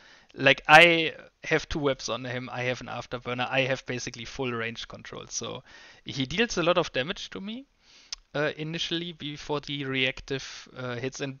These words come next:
but I just know this fight is over. I don't see any shield boosts from him, so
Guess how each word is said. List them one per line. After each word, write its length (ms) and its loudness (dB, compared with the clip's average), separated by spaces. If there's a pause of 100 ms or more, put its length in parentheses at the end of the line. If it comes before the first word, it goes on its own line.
but 140 6
I 220 6
just 480 -4
know 340 -2
this 280 -8
fight 280 -2
is 180 -12
over. 400 -8 (240)
I 100 -4
don't 240 -2
see 240 -6
any 480 -4
shield 440 -6
boosts 340 -10
from 260 -8
him, 400 -8
so 520 -8